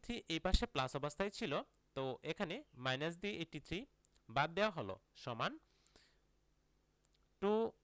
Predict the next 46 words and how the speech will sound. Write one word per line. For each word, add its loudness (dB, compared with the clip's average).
into 0
a 4
b -8
plus 4
b -6
c -4
plus 0
a 2
c, -10
এটাই 4
লেখা -6
হলো। -6
এরপর 4
টোয়েন্টি, 2
টু 0
হান্ড্রেড 2
টোয়েন্টি -2
ফাইভ 2
থেকে 2
এইটটি -4
থ্রি -2
যদি -4
মাইনাস -2
করা 4
হয় 0
তাহলে 2
ওয়ান 2
হান্ড্রেড -2
ফোরটি 0
টু -6
পাওয়া 4
যাবে। 0
তো 2
এটা -2
এ 0
পাশে 6
নিয়ে 4
আসলাম, 4
এরপরে 6
এ 2
পাশের 8
অংশটা 0
এ 2
পাশে 2
নিয়ে 0
আসলাম, -2